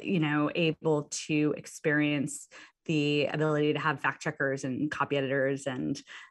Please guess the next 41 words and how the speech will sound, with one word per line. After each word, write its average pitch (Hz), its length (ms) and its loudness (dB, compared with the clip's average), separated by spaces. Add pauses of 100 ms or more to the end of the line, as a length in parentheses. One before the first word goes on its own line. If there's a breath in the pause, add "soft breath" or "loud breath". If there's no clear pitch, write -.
(120)
um, 143 220 2
a 151 80 0
variety 147 300 4
of 147 80 -4
things 147 200 0
that - 140 -4
some 151 160 2
digital 139 340 0
newsrooms 139 640 2
don't 139 320 0 (240)
have. 165 480 4 (580 loud breath)
Um, 160 640 8 (340)
and 208 140 6
so 214 540 8 (260)
I 214 120 2
think 269 380 2 (300)
for 202 160 6
one 214 560 8
with 220 160 4
journalism 226 560 2
today 220 560 4 (320 loud breath)
is 175 140 4
you 180 100 8
always 175 160 8
have 175 120 2
to - 60 -10
take 170 160 2
in 165 100 4
the 160 80 4
economics 165 920 0 (180)
part 226 240 4
of 226 100 4
it. 254 320 2
Um, 165 380 6
and 151 100 2
I 165 100 4
think 165 200 0
opinion 233 460 4
journalism 165 640 2
in 160 160 0
particular 160 760 2